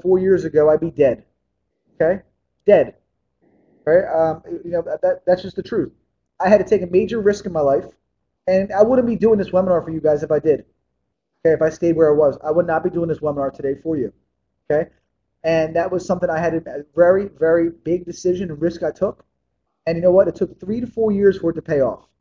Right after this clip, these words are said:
When you take a risk, you don't see immediate results. You don't see just, you know,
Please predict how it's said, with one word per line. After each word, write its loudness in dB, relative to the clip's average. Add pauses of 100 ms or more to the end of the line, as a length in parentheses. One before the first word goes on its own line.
(680)
When -2
you -6
take 2
a -6
risk, 4
you -6
don't -4
see -4
immediate -2
results. -2
You -12
don't -2
see -6
just, -12
you -20
know, -4